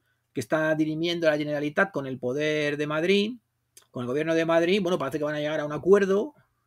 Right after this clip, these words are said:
en última instancia, y en ese, en esa, en esa tesitura interviene Gil Robles e interviene la ceda. Dice que de ninguna manera se va a llegar a un,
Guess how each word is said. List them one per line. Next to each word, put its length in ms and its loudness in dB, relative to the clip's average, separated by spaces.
en 100 -12
última 260 -4
instancia, 480 2
y 60 4
en 80 2
ese, 300 2
en 120 0
esa, 540 6
en 140 0
esa 300 4
tesitura 600 2
interviene 560 -4
Gil 180 -8
Robles 440 -12
e 80 -10
interviene 360 -6
la 120 -12
ceda. 220 -12
Dice 200 -8
que 80 0
de 80 -6
ninguna 320 -6
manera 260 -4
se 80 -12
va 60 -4
a 40 -4
llegar 200 -6
a 140 -6
un, 520 -10